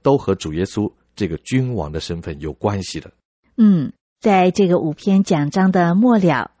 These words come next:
Speaker 2: 都有一句类似的话，就是耶稣讲完了、吩咐完了、说完了这些话，或者这些比喻，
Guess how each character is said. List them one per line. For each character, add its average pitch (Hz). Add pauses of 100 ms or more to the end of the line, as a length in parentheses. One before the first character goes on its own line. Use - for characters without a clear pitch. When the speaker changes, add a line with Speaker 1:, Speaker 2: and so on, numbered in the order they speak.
(100)
Speaker 2:
都 311
有 240
一 160
句 190
类 285
似 -
的 165
话， 156 (300)
就 185
是 170
耶 185
稣 202
讲 170
完 139
了、 220 (280)
吩 285
咐 277
完 147
了、 190 (180)
说 302
完 175
了 165
这 180
些 175
话， 180
或 196
者 180
这 208
些 226
比 143
喻， 208